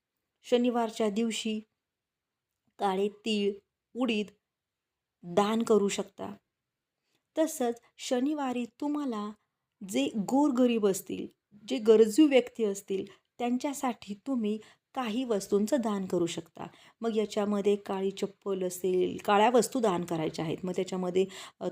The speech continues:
थो-, लोखंड असेल, चपला असतील, छत्री असेल, घोंगडी असेल किंवा आणि इतर वस्तू असतील, या वस्तूंचं जर दान केलं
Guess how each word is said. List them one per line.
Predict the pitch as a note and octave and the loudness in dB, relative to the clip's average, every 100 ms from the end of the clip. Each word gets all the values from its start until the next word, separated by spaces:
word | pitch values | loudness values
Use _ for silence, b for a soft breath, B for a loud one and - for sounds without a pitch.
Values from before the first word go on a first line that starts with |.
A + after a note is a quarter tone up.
| F#3 | -2
थो-, | F3 F3+ | 0 0
लोखंड | F#3 G3+ G3 A3+ G#3+ G3 | 6 6 6 0 0 0
असेल, | F3+ - F3+ F3+ F3 - | -2 -4 -2 -2 -4 -6
चपला | - F#3+ G3 G3+ | -6 -4 -2 -2
असतील, | F#3 F3+ - _ F#3 F3 F3 E3 | -2 -4 -10 _ -6 -6 -6 -8
छत्री | - A3+ A#3 A#3+ G3+ | 0 2 2 2 2
असेल, | F3 E3+ F3+ F3+ F3+ | 0 0 -2 -2 2
घोंगडी | G3+ A#3 C4+ B3+ | 2 4 2 2
असेल | F3+ - F3+ F#3 F3+ B B B _ | 2 0 -2 -2 -4 B B B _
किंवा | A3+ G#3 A#3+ - _ - | -8 -4 -6 -8 _ -6
आणि | A3+ C#4 F4+ _ _ _ _ _ - | -2 -2 -6 _ _ _ _ _ -8
इतर | C4 D4 | 2 6
वस्तू | G#3+ F3 - E3+ | 6 4 -2 -6
असतील, | D3 - - - _ _ - | -6 -10 -16 -16 _ _ -6
या | F#3+ G3+ | -2 -2
वस्तूंचं | G3 F#3 - F#3+ F#3 F#3+ | -2 -6 -6 -6 0 0
जर | F#3+ G#3 F3 | 2 0 -2
दान | F3 G#3+ | -2 -2
केलं | A#3+ - B3 G3+ | -4 -6 -6 -6